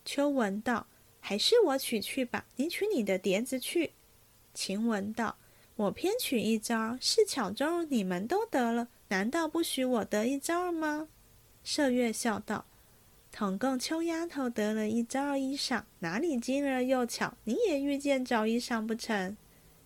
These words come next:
晴雯冷笑道：“虽然碰不见医生，或者太太看见我情景，也把太太的工费里一个月分出二两银子来给我也定不得。”说着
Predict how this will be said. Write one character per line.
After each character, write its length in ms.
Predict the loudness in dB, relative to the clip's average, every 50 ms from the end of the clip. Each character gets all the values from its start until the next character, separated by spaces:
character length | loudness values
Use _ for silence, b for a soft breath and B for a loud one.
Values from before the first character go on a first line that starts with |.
| -20 -10 -6
晴 300 | -4 -2 0 0 2 2
雯 220 | 2 2 2 2
冷 160 | 2 0 0 -2
笑 280 | -6 -2 -2 -2 -2 -2
道 280 | -2 -2 -2 -2 -2 -6 B B B B B B B B B
：“虽 220 | -6 -2 0 2 2
然 180 | 2 2 0 -2
碰 280 | -2 -2 -2 -2 0 0
不 60 | -2
见 340 | 0 0 0 0 2 0 0
医 80 | -2
生， 220 | -2 -2 -2 -2 -4 B B B B
或 160 | 0 2 2
者 200 | 4 4 2 2
太 240 | 2 0 -2 -2 -2
太 180 | -2 -4 -4
看 240 | -4 -2 -2 -2 -2
见 240 | 0 0 0 2 2
我 160 | 2 0 0
情 300 | -2 0 0 0 0 0
景， 240 | 0 0 0 0 0 B B B B B B B
也 120 | -2 -2 0
把 220 | 2 2 0 0
太 200 | 0 -2 -4 -4
太 200 | -2 -2 -2 0
的 160 | 0 0 0
工 240 | 0 0 -2 -2 -2
费 220 | -2 -2 -2 0 0
里 100 | 0 0
一 200 | 0 0 -2 0
个 140 | 0 0
月 240 | 0 2 2 2 2
分 240 | 2 2 -2 -2 -2
出 160 | -4 -4 -6 -6
二 220 | -4 -2 -2 0
两 240 | 2 2 2 0 0
银 140 | 0 -2 0
子 160 | 2 2 2
来 200 | 2 2 0 -2
给 200 | -2 -2 -2 0
我 160 | 0 0 2
也 180 | 2 2 2 0
定 240 | 0 -2 -2 -2
不 80 | -2 -2
得。” 460 | -4 0 0 2 2 2 0 -2 -4 -8 -20 -20 B B B B B B -12
说 260 | -8 -2 0 2 2
着 340 | 2 2 2 2 2 2 0